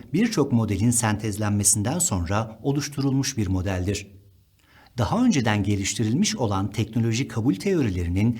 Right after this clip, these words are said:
sentezi olan modeldeki değişkenler, performans beklentisi, çaba beklentisi,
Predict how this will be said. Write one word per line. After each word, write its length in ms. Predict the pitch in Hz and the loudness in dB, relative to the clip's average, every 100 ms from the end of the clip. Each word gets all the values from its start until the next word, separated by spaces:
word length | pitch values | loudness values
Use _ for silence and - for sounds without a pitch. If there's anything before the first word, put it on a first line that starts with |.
| - | -4
sentezi 540 | - 123 139 165 165 | -2 2 2 0 0
olan 240 | 240 131 98 | 0 2 0
modeldeki 580 | 101 92 95 95 101 196 | 0 -2 -2 -2 -2 0
değişkenler, 840 | 175 - - 85 87 107 131 - - - - - | 0 0 -2 -2 0 0 -2 -8 -20 -20 -14 -2
performans 640 | 127 143 147 151 160 - | 0 2 0 2 0 -2
beklentisi, 840 | 98 - 90 87 - 104 120 - - - - - | -2 -2 -4 0 0 2 0 -2 -10 -20 -20 -8
çaba 300 | - 98 131 | -2 0 2
beklentisi, 920 | 196 - 107 90 - - 107 139 147 | 0 0 -2 -2 2 2 2 -2 -4